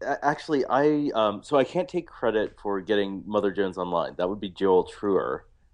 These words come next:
um, who, uh, who went on to have a career at Google, um, in various places. Uh, but he was the director of M I S, and, um,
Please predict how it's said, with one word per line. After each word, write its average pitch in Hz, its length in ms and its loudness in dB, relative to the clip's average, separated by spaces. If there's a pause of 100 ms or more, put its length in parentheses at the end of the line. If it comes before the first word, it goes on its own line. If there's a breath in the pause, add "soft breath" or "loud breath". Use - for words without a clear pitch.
(260)
um, 76 400 -2 (680)
who, 87 500 0
uh, 80 380 0
who 87 300 -6
went 101 240 2
on 95 160 2
to 98 80 -8
have 82 140 -2
a 87 180 0 (180)
career 90 340 2
at 73 100 -8
Google, 82 520 -2 (640)
um, 73 420 -2
in 101 140 -4
various 92 300 4
places. 85 600 -4
Uh, 85 180 -2
but 85 280 -6
he - 300 -8
was 143 100 2
the 135 80 6
director 110 360 4
of 87 100 0
M 92 160 0
I 82 140 0
S, - 500 -8
and, 85 680 -4
um, 82 320 -2